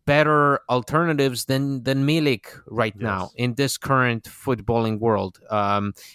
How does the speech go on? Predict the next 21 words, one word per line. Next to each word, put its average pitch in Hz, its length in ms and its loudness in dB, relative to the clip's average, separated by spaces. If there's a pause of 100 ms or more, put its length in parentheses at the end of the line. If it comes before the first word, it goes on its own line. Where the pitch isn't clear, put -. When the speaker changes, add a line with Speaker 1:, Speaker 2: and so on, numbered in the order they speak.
(100)
Speaker 1:
and 123 180 -2
in 139 140 0
this 139 220 0
current 127 440 0 (480)
pande-, 127 480 -2 (220)
pandemic 139 680 -4
landscape 131 680 -4
where, 113 400 2 (380)
you 123 140 -2
know, 110 340 0
m-, 127 360 -16
most 147 440 0
deals 120 560 2
are, 117 260 4
are 113 240 2
really 123 680 0
just, - 440 -6
uh, 92 220 -16 (120)
difficult 123 540 -2
to - 80 -16
crack. 120 560 -2